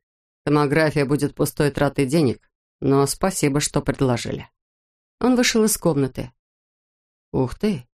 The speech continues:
пробормотал Винс. «А и вот с чего так колбасит». Тоби посмотрела в окошко на Ангуса Парментера, все еще лепетавшего что-то себе под нос.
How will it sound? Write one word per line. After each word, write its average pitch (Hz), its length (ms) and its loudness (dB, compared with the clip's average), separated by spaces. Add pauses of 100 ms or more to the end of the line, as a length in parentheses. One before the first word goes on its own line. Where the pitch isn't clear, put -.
(280)
пробормотал 160 600 2
Винс. 131 360 -4 (640)
«А - 220 -2
и 165 100 2
вот 190 280 0
с - 20 -8
чего 143 340 -2
так 123 280 -8
колбасит». 135 580 -4 (1040)
Тоби 226 200 2
посмотрела 196 680 2
в 170 40 0
окошко 175 440 0
на 165 180 2
Ангуса 151 400 0
Парментера, 135 720 -2 (180)
все - 200 2
еще 170 200 2
лепетавшего 165 680 0
что-то - 300 -4
себе 135 240 0
под 139 220 0
нос. 131 320 -2